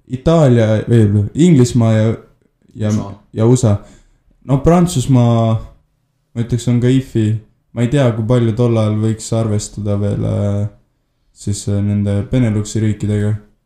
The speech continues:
Speaker 1: Ma pakuks, äh, üheks kindlat Rootsi, aga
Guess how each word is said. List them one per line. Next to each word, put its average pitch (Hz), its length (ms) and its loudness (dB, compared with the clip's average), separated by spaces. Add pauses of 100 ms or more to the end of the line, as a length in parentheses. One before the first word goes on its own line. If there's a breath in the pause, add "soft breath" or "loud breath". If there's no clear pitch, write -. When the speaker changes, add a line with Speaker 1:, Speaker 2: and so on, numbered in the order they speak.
Speaker 1:
Ma 139 120 -4
pakuks, 147 460 -4
äh, 113 220 -2 (220)
üheks 127 280 -2
kindlat 117 320 -2
Rootsi, 120 320 -4 (880)
aga 107 400 -2